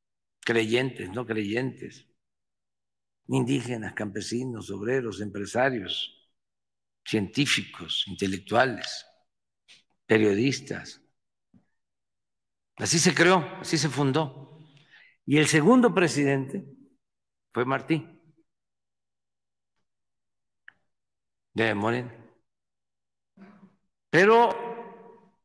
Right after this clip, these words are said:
además, pues conoce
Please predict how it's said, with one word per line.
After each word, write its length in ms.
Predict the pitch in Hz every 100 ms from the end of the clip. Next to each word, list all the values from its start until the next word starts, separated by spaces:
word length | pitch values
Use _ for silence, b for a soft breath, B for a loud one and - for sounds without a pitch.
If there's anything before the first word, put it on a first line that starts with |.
| -
además, 840 | 117 127 127 160 - - - - - - _ _ _ _ _ _ _ _ _ _ _ _ _ _ _ _ _ _ _ -
pues 180 | 110 -
conoce 640 | 123 123 143 - 123 110